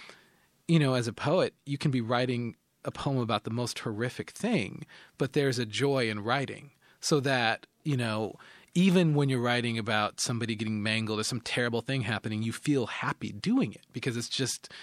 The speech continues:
the thing of making art, I hope, is joyful,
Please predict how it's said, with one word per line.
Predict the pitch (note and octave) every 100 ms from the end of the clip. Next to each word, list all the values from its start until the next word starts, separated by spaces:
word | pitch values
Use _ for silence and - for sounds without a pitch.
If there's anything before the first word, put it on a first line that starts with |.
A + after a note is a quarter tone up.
| - - - _
the | C3 A#2+
thing | - D#3+ C3+
of | B2 B2
making | B2+ B2 A#2 C3+
art, | C3 B2 - _ _ -
I | A#2 A2+
hope, | - E3+ A#3 -
is | A2 G#2
joyful, | G2+ C#3+ G3 - G2+ G2